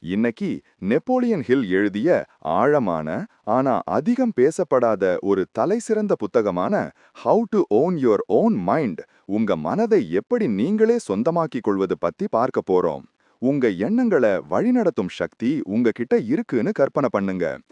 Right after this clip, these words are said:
அந்த எண்ணங்கள் தொடர்ந்து வெற்றியையும் நிறைவையும் கொடுக்குது.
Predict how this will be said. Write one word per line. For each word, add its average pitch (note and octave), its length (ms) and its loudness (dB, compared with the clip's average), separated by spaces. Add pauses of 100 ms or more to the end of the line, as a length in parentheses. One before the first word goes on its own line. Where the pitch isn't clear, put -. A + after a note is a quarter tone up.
(180)
அந்த F#2+ 200 0 (120)
எண்ணங்கள் D#3 480 0 (240)
தொடர்ந்து G#2+ 500 0 (240)
வெற்றியையும் D3+ 720 0
நிறைவையும் G3+ 540 0
கொடுக்குது. G#2 420 0